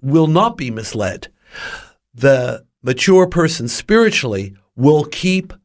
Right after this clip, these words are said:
on with the true Christ. 'Cause remember, <laughs> the second coming is preceded by all these terrible things.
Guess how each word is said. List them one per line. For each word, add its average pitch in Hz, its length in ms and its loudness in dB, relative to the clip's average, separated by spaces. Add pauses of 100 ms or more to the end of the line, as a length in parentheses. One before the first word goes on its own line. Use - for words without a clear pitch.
(140)
on 135 520 0
with 135 220 -2
the 127 100 -2
true 120 240 0
Christ. 104 400 -4
'Cause 143 160 0
remember, 156 640 0 (320)
<laughs> - 340 -14
the 147 120 2
second 190 440 -2
coming 156 600 -2 (360)
is 165 160 2
preceded 165 580 0
by 139 160 2
all 147 240 4
these 139 480 -6 (160)
terrible 139 400 0
things. - 600 -6